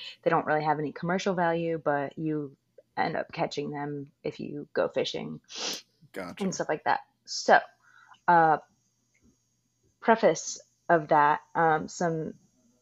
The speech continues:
Speaker 1: huge issues that Louisiana's coast is facing right now. Um, some of those issues are marshland loss, which is just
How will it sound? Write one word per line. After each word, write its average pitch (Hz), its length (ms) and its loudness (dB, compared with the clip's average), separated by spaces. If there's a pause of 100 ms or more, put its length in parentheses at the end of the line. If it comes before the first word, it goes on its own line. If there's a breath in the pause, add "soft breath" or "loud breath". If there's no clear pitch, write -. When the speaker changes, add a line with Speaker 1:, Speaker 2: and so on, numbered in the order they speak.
(160)
Speaker 1:
huge 240 420 0
issues 170 480 0
that 147 300 -2 (180)
Louisiana's 165 560 0
coast - 420 0 (280)
is 165 200 0
facing 151 520 -4
right 147 240 -6
now. - 360 -6 (760 loud breath)
Um, 151 420 0 (1200)
some 196 220 6
of 175 60 4
those 170 180 10
issues 170 400 0
are 156 400 2
marshland 190 720 0
loss, 196 420 0
which 165 220 2
is 151 240 -2
just - 400 -8